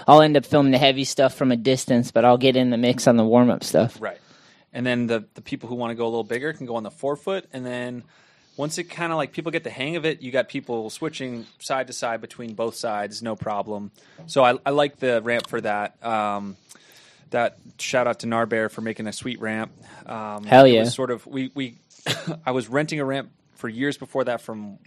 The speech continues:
Speaker 2: uh, Waterville Valley.
Speaker 1: Yeah.
Speaker 2: But then they canceled their skate program. I
Speaker 1: Which
Speaker 2: was
Speaker 1: is fucking tragic
Speaker 2: Yeah.
Speaker 1: because I love that place, and I went to it a couple times. Ralph Murphy, shout out, and, like, uh,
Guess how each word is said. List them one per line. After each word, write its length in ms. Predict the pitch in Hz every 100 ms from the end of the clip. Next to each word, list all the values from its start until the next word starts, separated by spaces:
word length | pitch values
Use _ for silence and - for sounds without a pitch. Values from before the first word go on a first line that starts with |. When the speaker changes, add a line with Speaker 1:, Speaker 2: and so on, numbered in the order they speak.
| -
Speaker 2:
uh, 180 | 107 98
Waterville 380 | 110 117 110 101
Valley. 440 | 101 101 131 160 - - - - _
Speaker 1:
Yeah. 220 | 117 110
Speaker 2:
But 40 | 110
then 100 | 117
they 60 | 104
canceled 380 | 131 123 123
their 60 | 110
skate 300 | - 127 -
program. 600 | 127 120 123 120 120 117
I 40 | 120
Speaker 1:
Which 140 | 143
Speaker 2:
was 60 | 160 139
Speaker 1:
is 40 |
fucking 500 | - - 160 - 135
tragic 460 | - 127 123 123 113
Speaker 2:
Yeah. 40 |
Speaker 1:
because 300 | 120 131 120
I 140 | 131 127
love 280 | 123 113
that 160 | 117 -
place, 280 | 123 113 -
and 80 | 120
I 140 | 120
went 240 | 120 123 -
to 140 | 123
it 80 | 117
a 60 |
couple 240 | - 123 123
times. 440 | - 117 120 117
Ralph 240 | 123 120 135
Murphy, 380 | 123 120 127
shout 380 | 117 - 113 117
out, 320 | 113 113 120
and, 160 | 104 117
like, 260 | 110 101 117
uh, 360 | 104 101 110